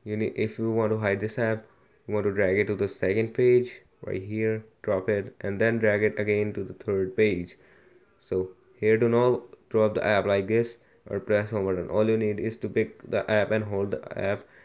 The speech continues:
and then press the home button and see the magic.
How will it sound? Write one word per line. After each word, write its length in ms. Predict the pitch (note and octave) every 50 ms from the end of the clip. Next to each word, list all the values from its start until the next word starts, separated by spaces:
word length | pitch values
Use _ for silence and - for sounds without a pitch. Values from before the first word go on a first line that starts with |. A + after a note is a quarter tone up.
| _ -
and 160 | - - G2 G2+
then 160 | G#2 G2+ -
press 220 | - G#2 G2+ G2+
the 120 | G2+ G#2+ G#2
home 280 | G2+ G#2 F#2+ G2+ G#2+
button 340 | G#2+ G#2+ G2+ G#2 G2+ G2+ F#2+ - -
and 160 | - G2 F#2+ F#2
see 200 | - - G2 G2+
the 120 | F#2 G2
magic. 460 | G2 F2+ F2 F2 F2+ F#2+ - - -